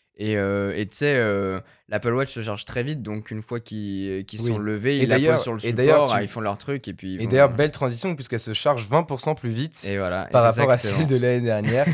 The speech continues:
Speaker 1: <laughs>
Speaker 2: Et petite dernière, euh, info, euh, ça c'est juste une petite info qui est, qui est cool à savoir, c'est que, euh, l'aluminium du boîtier est cent pour cent recyclé, donc ça c'est plutôt cool,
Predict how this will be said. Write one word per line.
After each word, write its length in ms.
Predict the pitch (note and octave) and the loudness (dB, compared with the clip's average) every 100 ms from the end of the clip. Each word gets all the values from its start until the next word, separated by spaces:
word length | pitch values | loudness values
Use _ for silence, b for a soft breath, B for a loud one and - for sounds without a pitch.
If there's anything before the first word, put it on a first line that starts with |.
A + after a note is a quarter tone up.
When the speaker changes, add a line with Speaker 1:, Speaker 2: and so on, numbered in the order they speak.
| - | -2
Speaker 1:
<laughs> 120 | D#3 | 0
Speaker 2:
Et 120 | C3+ | 0
petite 260 | C3+ E3 E3 | 0 -2 0
dernière, 480 | D3+ D3 D#3+ D#3+ C3+ | 0 2 0 0 2
euh, 340 | A#2 A2+ A2+ - | 2 2 0 2
info, 560 | B2 A#2+ B2+ C3 C3+ | 0 0 0 2 2
euh, 80 | G#2 | 0
ça 100 | A2+ | -2
c'est 80 | A2+ | -6
juste 160 | A#2 | -6
une 80 | A2+ | -6
petite 180 | G#2+ - | -6 -4
info 300 | G#2 - A#2+ | -6 -4 -6
qui 160 | A2+ G2 | -4 -8
est, 60 | |
qui 160 | - G#2+ | -6 -8
est 40 | |
cool 220 | - C3 | -6 -4
à 60 | A#2+ | -4
savoir, 420 | - G2 G#2+ C#3 B B B | -2 -2 2 2 B B B
c'est 200 | - A#2 | -8 -4
que, 140 | D3 | 0
euh, 400 | D#3 D#3 G#2 G#2+ | 0 2 0 0
l'aluminium 560 | A#2 C3 B2+ B2+ C3 B2 | 0 0 0 0 0 -2
du 120 | A2 | -4
boîtier 400 | A2 A2 - C#3 | -6 -6 -6 -6
est 40 | |
cent 160 | - A2+ | -6 -8
pour 80 | A2 | -6
cent 140 | A#2 | -6
recyclé, 540 | G#2+ - G2+ G#2+ G#2+ - b b | -6 -12 -12 -8 -8 -10 b b
donc 100 | G#2 | -12
ça 80 | B2 | -8
c'est 120 | A2+ | -8
plutôt 260 | G#2 G#2 G2 | -10 -10 -10
cool, 420 | - B2 C#3 | -2 0 0